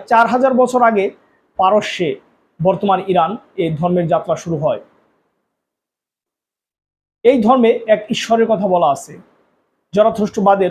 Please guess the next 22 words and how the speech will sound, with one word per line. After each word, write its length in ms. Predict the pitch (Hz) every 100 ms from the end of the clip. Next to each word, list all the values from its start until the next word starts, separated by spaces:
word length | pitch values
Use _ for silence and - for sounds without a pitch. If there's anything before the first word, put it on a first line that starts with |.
| -
অনুসারী 360 | 196 196 185 185
সংখ্যা 340 | 196 185 170 - -
এখন 260 | 147 180 160 190 -
হাতে 220 | 226 220
গোনা। 240 | 156 147 110 - _ _ _ _ _ _ _ -
এভাবেই 400 | 226 262 233 214 254 _ -
যুগে 240 | 208 226
যুগে 260 | 214 226 196
বিভিন্ন 360 | 175 202 214 220 185
ধর্ম 320 | 147 196 202 180 196
ও 40 | 175
বিশ্বাসের 480 | 185 - 185 202 180
আবির্ভাব 380 | 160 180 180 175
ঘটেছে 380 | 175 170 - 175 - _ _ -
এবং 160 | 180 220
মানুষ 260 | 202 208 196 196 _ _ -
সে 160 | 220 233
ধর্ম 320 | 151 202 214 220 214
ও 40 | 185
বিশ্বাসের 480 | 196 - 208 208 196
অনুসারী 340 | 190 185 175
হয়েছে। 340 | 160 151 -